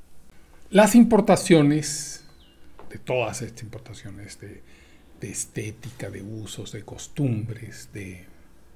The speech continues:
de leyes, en vez de, en vez de nutrirnos, nos quebraron, nos, eh, mutilaron. No digo que eso esté mal, no digo que quebrarnos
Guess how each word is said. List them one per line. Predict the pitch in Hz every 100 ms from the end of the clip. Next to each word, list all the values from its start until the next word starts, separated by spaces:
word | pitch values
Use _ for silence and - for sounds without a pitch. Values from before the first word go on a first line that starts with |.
| - -
de | 113 104 104 95 98 - - - -
leyes, | 127 143 117 101 - - - - - - - - - - - -
en | 180 147
vez | 202 202
de, | 190 180 170
en | 151 135 120 - - 143
vez | 175 151
de | 165
nutrirnos, | 143 143 139 - 196 196 147 127 135 151 - - - - - - - -
nos | - 139 123
quebraron, | - 101 104 - - - - - - - -
nos, | 175 139 135 - 135
eh, | 117 110 107 104 104 98 95 - - - - - -
mutilaron. | 135 131 123 92 85 - - - -
No | 220 269
digo | 262 277
que | 277 151
eso | 170 - 156
esté | 113 - - 110
mal, | 110 120 101 82 - - - - - - -
no | - 107
digo | 113 117
que | - 101
quebrarnos | - 101 98 110 110 104 104 104 -